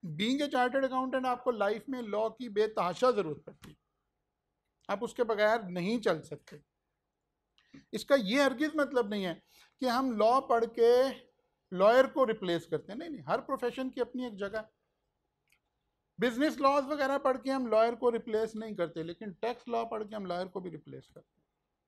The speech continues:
हर अच्छी कंपनी अपने टैक्सेशन के मैटर्स चार्टर्ड अकाउंटेंट से हैंडल करवाना पसंद करती है, किसी बड़े वकील से हैंडल करवाना पसंद नहीं करती। तो हो क्या रहा है,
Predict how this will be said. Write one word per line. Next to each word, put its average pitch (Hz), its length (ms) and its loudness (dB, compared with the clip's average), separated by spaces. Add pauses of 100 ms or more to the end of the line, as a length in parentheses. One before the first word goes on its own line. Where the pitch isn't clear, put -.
(540)
हर 196 120 4
अच्छी 233 240 -2
कंपनी 233 340 -6
अपने 233 240 -8
टैक्सेशन 220 500 -8
के 233 120 -10
मैटर्स 226 480 -2 (760)
चार्टर्ड 202 340 -2
अकाउंटेंट 196 480 -8
से 175 60 -8
हैंडल 143 240 -8
करवाना 139 360 -10
पसंद 135 400 -14
करती 131 300 -16
है, 131 100 -12 (320)
किसी 190 200 -8
बड़े 170 240 -2
वकील 170 400 -8
से 175 160 -8
हैंडल 147 240 -6
करवाना 147 400 -10
पसंद 156 280 -18
नहीं 185 120 -20
करती। - 360 -20 (2250)
तो - 300 -6 (280)
हो 202 240 0
क्या 302 240 2
रहा 202 260 2
है, 190 300 -4